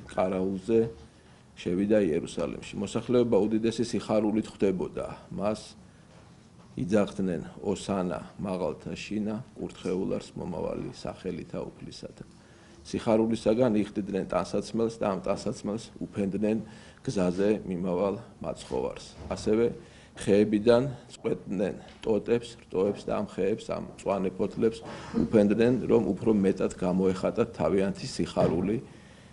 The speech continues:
მაცხოვრის შეგებებისადმი. ჩვენთან ჩამოყალიბდა დღესასწაულად ბზობა და საქართველოში ბზის რტოთი აღინიშნება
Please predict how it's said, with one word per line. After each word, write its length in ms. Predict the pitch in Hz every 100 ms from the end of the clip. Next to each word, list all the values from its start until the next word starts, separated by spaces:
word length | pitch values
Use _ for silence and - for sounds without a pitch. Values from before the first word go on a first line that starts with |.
| -
მაცხოვრის 560 | - 90 - 92 101
შეგებებისადმი. 1000 | - 82 69 - - - - - - - - - - - - - - - - -
ჩვენთან 380 | - 107 123 117
ჩამოყალიბდა 720 | 117 120 - 120 123 104 92
დღესასწაულად 880 | 95 104 104 98 - 120 64 90 - - -
ბზობა 460 | - 107 104 107 127 - - - - - - - -
და 220 | 110 123 127 -
საქართველოში 840 | - 101 - 101 107 107 104 - 120 110
ბზის 440 | - 104 117 120 -
რტოთი 440 | - - 101 - 110
აღინიშნება 800 | 90 92 92 87 92 95 101